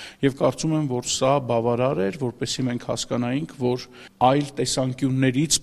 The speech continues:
պետք է նաև հարցին նայենք, հասկանալու համար ամբողջ իրողությունը։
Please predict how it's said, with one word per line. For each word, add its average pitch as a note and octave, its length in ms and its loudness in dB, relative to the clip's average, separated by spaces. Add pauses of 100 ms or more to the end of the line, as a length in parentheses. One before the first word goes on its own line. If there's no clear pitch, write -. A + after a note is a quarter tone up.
պետք - 240 -2
է B2 140 4
նաև B2 320 0
հարցին B2 480 0
նայենք, B2+ 400 -2
հասկանալու B2+ 480 0
համար C#3 320 0
ամբողջ A#2+ 420 -4
իրողությունը։ C3+ 560 -6